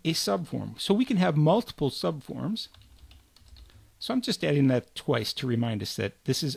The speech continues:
a subform of a subform. And I'm going to drag this and put this under our employee subform.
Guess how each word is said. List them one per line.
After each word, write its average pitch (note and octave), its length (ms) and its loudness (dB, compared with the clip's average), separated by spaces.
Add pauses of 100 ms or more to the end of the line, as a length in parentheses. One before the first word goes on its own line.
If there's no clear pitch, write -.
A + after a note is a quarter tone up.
a B2 40 -2
subform E3 760 0
of B2+ 340 -2
a B2 80 0
subform. - 540 -8 (1800)
And C3 200 -2
I'm B2+ 100 2
going C#3+ 220 4
to D3 100 -8
drag B2+ 300 0
this A#3 260 2
and - 160 0
put - 220 -4
this A#3+ 220 -2
under A#2 280 2
our A#2 80 0
employee A#2 380 -4
subform. E3+ 640 0